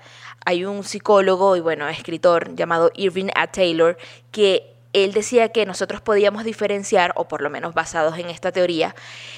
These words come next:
la creatividad en cinco niveles, que eran el tipo o daban el tipo de resultado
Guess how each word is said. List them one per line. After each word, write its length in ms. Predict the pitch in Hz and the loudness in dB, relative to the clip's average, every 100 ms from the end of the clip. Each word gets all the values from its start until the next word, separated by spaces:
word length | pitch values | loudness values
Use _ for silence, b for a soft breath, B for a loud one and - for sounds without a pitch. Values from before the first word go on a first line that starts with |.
| B | B
la 180 | 202 208 | 2 2
creatividad 600 | 233 233 240 233 220 214 - | 2 -2 0 2 2 2 -2
en 200 | 208 208 | -2 -2
cinco 480 | - 247 240 240 247 | -6 -6 -4 -2 -2
niveles, 720 | 185 185 180 147 107 - - - | -2 2 4 4 0 -14 -18 -2
que 460 | 202 185 175 160 - | 2 4 4 2 2
eran 760 | 190 180 180 190 196 208 202 - _ - | 2 4 2 -2 -8 -8 -10 -14 _ -2
el 380 | 190 185 180 170 _ | 0 0 -4 -10 _
tipo 560 | 226 196 - 220 220 - | -8 -4 2 2 2 0
o 200 | - 190 | 0 2
daban 360 | 170 175 180 | 2 2 0
el 140 | 196 190 | -4 -8
tipo 320 | - 196 208 | -12 -2 0
de 80 | 208 | 2
resultado 720 | 202 214 202 214 185 175 202 | 0 -4 -2 2 4 2 0